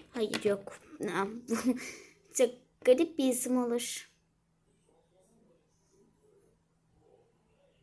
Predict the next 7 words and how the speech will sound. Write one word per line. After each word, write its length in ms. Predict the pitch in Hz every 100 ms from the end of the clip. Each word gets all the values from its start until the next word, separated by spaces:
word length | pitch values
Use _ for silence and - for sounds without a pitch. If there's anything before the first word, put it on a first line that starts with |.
| _ _ _ _ _ _ -
Siyam 480 | - - 427 480 480 453
olsun. 400 | 392 349 - 339
Evet, 320 | 370 403 381 -
Siyam. 600 | - - 339 349 330 320 - - - - - - _ _ _ _ _ _ _ -
Ya 180 | 254 254
da 220 | 294 302 - - - _ _ -
Karam. 500 | - 247 233 226 226